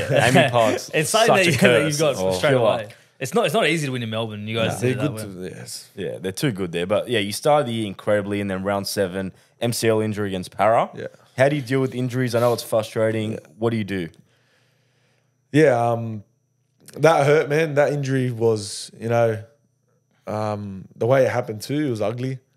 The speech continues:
Speaker 2: Yeah.
Speaker 3: I think just, you know, me being myself, the way I play, just keep pumping my legs and someone came around my knee. I didn't think of it. And then, yeah, just chopped my knee off. <laughs> And
Speaker 2: So
Speaker 3: yeah, it was
Speaker 2: annoying.
Speaker 3: bad at the time, but, you know, I,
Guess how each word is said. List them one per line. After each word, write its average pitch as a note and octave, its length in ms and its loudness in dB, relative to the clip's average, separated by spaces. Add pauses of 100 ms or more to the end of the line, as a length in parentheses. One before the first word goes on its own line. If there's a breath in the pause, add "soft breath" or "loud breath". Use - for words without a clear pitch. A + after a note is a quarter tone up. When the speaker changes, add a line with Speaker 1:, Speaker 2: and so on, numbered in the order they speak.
(340)
Speaker 2:
Yeah. - 240 -12 (220)
Speaker 3:
I A#2 60 -16
think A2+ 540 -6
just, - 440 -10
you G2+ 60 -8
know, G2 320 -4 (240)
me G#2+ 240 -2
being G#2+ 220 -4
myself, G2+ 420 -4
the - 60 -6
way G2+ 180 0
I F#2+ 40 -2
play, A2 360 -4
just F#2+ 160 -14
keep - 180 -8
pumping G2 280 -10
my F#2+ 80 -6
legs F#2+ 280 -6
and F2 80 -14
someone F#2+ 240 -10
came F#2+ 200 -12
around F#2+ 180 -12
my F2 100 -18
knee. G#2 220 -6
I G2 60 -2
didn't G2 180 -10
think F#2+ 200 -12
of G2 200 -8
it. G2+ 240 -8
And F#2 80 -16
then, F2 200 -14 (880)
yeah, F2 180 -6
just F2+ 260 -14
chopped F#2 180 -6
my F#2+ 100 -8
knee A2 200 -6
off. A#2 260 -8
<laughs> - 40 -20
And G#2 160 -12
Speaker 2:
So - 880 -8
Speaker 3:
yeah, D#3 160 4
it - 20 4
was B2+ 140 0
Speaker 2:
annoying. - 40 -6
Speaker 3:
bad F3 200 6
at D#3+ 100 4
the C3 60 -6
time, C3 340 2
but, B2 140 0
you B2+ 60 -4
know, C3 240 4
I, A2+ 300 0